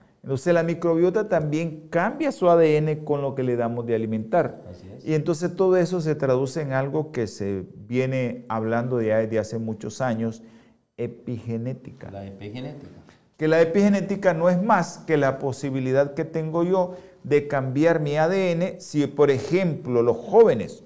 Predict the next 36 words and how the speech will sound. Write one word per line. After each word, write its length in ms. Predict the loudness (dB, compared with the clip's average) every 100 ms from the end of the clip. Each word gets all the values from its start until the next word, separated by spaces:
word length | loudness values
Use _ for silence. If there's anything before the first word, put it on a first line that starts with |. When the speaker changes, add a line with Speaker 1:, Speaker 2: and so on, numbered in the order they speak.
| -6
Speaker 1:
voy 120 | -4
a 40 | -2
poner 220 | 0 0
un 100 | 0
ejemplo, 480 | -4 -4 -6 -10 -10 -14 -20 -8
¿por 140 | -4
qué 100 | -2
es 80 | -2
tan 160 | -4 -6
importante 800 | -4 -4 -4 -2 -2 -2 0 0
esto 380 | -2 -6 -8 -8 -20 -20 _
y 120 | -6
por 180 | -4 -4
qué 100 | -2
es 80 | -4
tan 140 | -4
importante 800 | -6 -4 -2 -4 -4 -6 -6 -6
la 120 | -4 -4
nutrición? 760 | -4 -6 -2 0 0 -4 -12 -20 _ _
Un 140 | -4 -2
ejemplo, 580 | 0 -2 -4 -6 -8 -12 _ _ _ _ _ _ _ -8
usted, 320 | -6 0 2
un 140 | 2
joven 420 | 0 0 0 0
de 120 | -2 -2
veinte 360 | -2 -4 -4
años, 400 | -4 -4 -6 -8
usted 180 | -6 -6
co-, 100 | -6
está 160 | -6 -6
acostumbrado 560 | -6 -10 -6 -4 -2
a 20 |
beber 180 | -2 -2
alcohol, 720 | -2 -4 -2 -2 0 -4 -6
a 100 | -8
fumar, 720 | -12 -10 -4 -2 -2 -4 -10